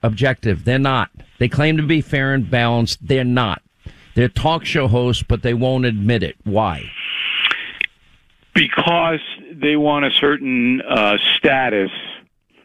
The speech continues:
Speaker 2: particularly if they live in Washington, uh, in the community. But here, here's how bad it is. It, you know,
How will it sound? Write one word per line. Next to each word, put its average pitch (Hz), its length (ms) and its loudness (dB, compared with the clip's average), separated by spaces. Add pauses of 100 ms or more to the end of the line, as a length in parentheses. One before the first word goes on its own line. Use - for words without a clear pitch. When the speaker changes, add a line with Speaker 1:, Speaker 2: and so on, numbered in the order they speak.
(140)
Speaker 2:
particularly 143 420 0
if 127 100 -2
they 127 120 0
live 123 180 0
in 104 140 -6
Washington, 104 920 -2 (520)
uh, 110 420 0
in 123 180 2
the 117 100 2
community. 107 760 0 (760)
But 156 460 -2
here, 190 360 -2
here's 208 200 0
how 160 120 0
bad 110 320 0
it 87 120 -4
is. 90 220 -8 (120)
It, 151 220 0
you 160 120 0
know, 151 280 0